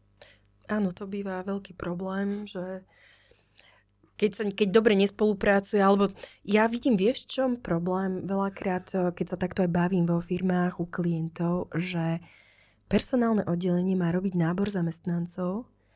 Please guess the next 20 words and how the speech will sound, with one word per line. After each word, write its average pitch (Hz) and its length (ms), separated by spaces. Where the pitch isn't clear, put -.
a - 80
personálne 247 640
oddelenie 180 540
vlastne 190 340
ani 180 140
nevie, 180 340
koho 175 300
má 170 100
brať. 160 460
Nevie, 185 320
koho 202 320
má 185 400
prizývať, 190 720
nemajú 180 320
dostatočné 185 560
informácie, 185 800
možno 180 400
práve 180 320
aj 180 160
z - 80